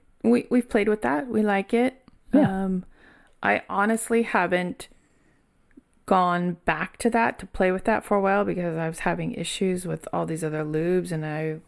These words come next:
Speaker 1: was a human petri dish, and I was experimenting on myself and trying a bunch of stuff, and so I hadn't basically reset my body yet to,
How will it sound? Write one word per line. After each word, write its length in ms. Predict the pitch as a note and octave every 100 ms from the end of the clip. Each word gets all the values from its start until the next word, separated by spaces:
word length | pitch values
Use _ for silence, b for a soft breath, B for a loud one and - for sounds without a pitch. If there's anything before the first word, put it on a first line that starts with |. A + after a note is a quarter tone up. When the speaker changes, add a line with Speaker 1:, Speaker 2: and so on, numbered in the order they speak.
| -
Speaker 1:
was 240 | D#3 D3+
a 60 | D#3
human 320 | - E3+ D#3+
petri 340 | - E3 D#3+
dish, 240 | D#3 E3 -
and 120 | D#3
I 100 | D3
was 120 | D3+
experimenting 600 | D3+ - F3+ F#3+ D#3+ D3+ D3
on 100 | D3+
myself 500 | D3+ D3 D#3 F#3 D3+
and 180 | C#3+ - - - _ _ -
trying 320 | F#3+ E3+ E3
a 40 | D#3+
bunch 300 | D#3+ D#3+ F3
of 60 |
stuff, 360 | - E3 F3 -
and 120 | D#3
so 280 | - D#3 D#3
I 120 | D3+
hadn't 460 | E3 F#3 E3+ E3+ -
basically 640 | E3 D#3+ - D#3+ D#3 D3
reset 580 | - E3+ E3 - F3+ -
my 160 | E3+ D#3
body 360 | F3 F3+ E3+
yet 440 | D3 C#3+ D3+ - -
to, 220 | D#3 C#3